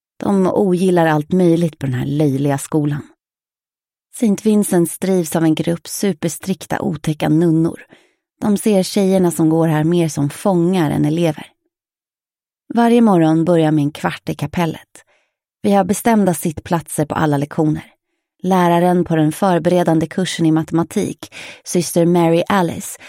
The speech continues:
går till och med runt och slår en trälinjal mot låret, redo att smälla till en om man inte löser ekvationen snabbt nog. Jag hatar det här stället. Hörru, Casey.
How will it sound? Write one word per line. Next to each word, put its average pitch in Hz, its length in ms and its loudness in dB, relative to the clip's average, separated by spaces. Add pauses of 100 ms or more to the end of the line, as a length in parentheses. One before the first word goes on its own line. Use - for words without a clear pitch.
(180)
går 185 180 2
till 196 220 2
och 175 60 4
med 156 180 4
runt 165 300 2
och 147 60 -6
slår 165 320 0
en 151 160 2
trälinjal 160 880 0
mot 143 240 -4
låret, 170 520 -2 (340)
redo 170 340 2
att 165 160 -2
smälla 160 320 0
till 175 320 -2
en 151 120 2
om 151 100 2
man 156 120 2
inte 151 180 -2
löser 165 380 -2
ekvationen 151 600 -2
snabbt - 380 -6
nog. 170 340 -6 (680)
Jag 233 100 -4
hatar 190 600 -2
det 160 60 0
här 139 140 -4
stället. - 380 -8 (1900)
Hörru, 226 260 4
Casey. 226 460 0